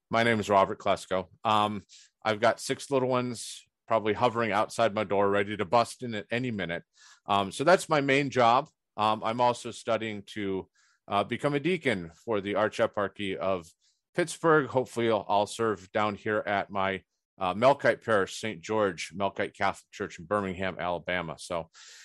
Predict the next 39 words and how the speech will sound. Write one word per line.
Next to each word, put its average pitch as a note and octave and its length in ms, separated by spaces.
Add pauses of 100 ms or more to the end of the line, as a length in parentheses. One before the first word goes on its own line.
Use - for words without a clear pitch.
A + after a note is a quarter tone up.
(200)
that B2 160
is A2 180
my A#2 180
role, A#2 280
and G#2+ 100
I'm G#2+ 80
gonna G#2 160
try A2 220
to G2 200 (360)
walk E3 340
us C#3 160
through D3+ 300
this A#2+ 180
section B2+ 340
of A2 80
the A#2 80
Catechism D3+ 680
and B2+ 100
a - 20
little, C3+ 460
uh, G#2 180
special A#2+ 640 (140)
material A#2 520
today G2 460
as F2 320
well. D#2+ 320 (880)
Um, A2 360
just C#3 240
a C3+ 40
reminder C#3 400
to D3 100
everyone, D#3 440
this C#3 240
series C#3+ 460
is G#2 180
also B2 380
co-sponsored E3 1000
by G2+ 240
the F#2+ 420